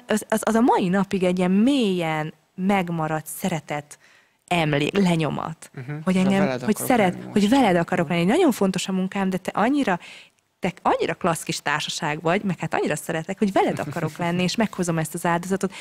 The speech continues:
Speaker 1: Szóval a gyerekek annyi mindenért nagyon tudnak hálásak lenni.
Speaker 2: Mhm.
Speaker 1: És hát nekünk felnőtteknek meg igen, navírozni azt, hogy van egy saját életünk, és van a munkánk, és csináljuk, és hogy ezt hogyan, hogyan egyensúlyozzuk jól.
Speaker 2: Mhm.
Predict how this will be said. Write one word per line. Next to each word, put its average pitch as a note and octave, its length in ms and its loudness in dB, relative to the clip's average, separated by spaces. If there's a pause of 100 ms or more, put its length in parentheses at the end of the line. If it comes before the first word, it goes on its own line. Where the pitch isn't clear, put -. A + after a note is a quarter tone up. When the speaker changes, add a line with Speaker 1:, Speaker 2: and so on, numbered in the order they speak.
(140)
Speaker 1:
Szóval F#3+ 220 0
a - 20 4
gyerekek G#3+ 320 0
annyi A#3+ 220 4
mindenért F#3+ 480 2
nagyon E3+ 460 2
tudnak D#3 340 -4
hálásak D3 640 -4
lenni. D#3 420 -4 (120)
Speaker 2:
Mhm. C3 120 -6 (1200)
Speaker 1:
És A3+ 140 0
hát C4 100 2
nekünk C4 300 2
felnőtteknek A#3 680 0
meg A#3 100 2
igen, G3+ 320 2
navírozni F#3 680 4
azt, F3+ 160 0
hogy F#3 80 -2
van F#3+ 120 4
egy F3 100 2
saját E3+ 400 2
életünk, F3+ 600 2
és D#3+ 120 -4
van F3+ 140 2
a E3+ 60 2
munkánk, F3+ 600 2
és E3+ 100 -8
csináljuk, F3 600 -2
és - 160 -6
hogy F3+ 100 -10
ezt E3+ 160 -6
hogyan, E3 500 -2 (1000)
hogyan F3+ 220 0
egyensúlyozzuk F3+ 840 -4
jól. F3+ 320 -2 (460)
Speaker 2:
Mhm. B2 260 -4